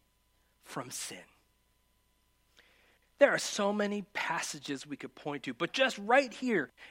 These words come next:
in one train of thought, the apostle Paul establishes again and again and again that sin no longer has to hold power over you.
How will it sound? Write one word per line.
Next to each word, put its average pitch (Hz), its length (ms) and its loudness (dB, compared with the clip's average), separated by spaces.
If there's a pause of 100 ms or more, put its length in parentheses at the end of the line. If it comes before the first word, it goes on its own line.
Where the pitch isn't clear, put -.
in 160 220 -6
one 262 500 6 (180)
train 214 460 -2
of 214 180 -6 (140)
thought, 127 220 -14
the 180 100 -6
apostle 202 540 0
Paul 143 360 2 (280)
establishes 175 920 6
again 151 640 -2 (320)
and 185 100 0
again 190 540 2
and 190 140 2
again 180 400 6
that 170 200 6
sin 302 520 2 (240)
no 247 180 12
longer 311 840 8 (120)
has 226 460 6
to 220 100 -2
hold 214 480 6 (320)
power 214 720 10 (1000)
over 151 240 4
you. - 220 -12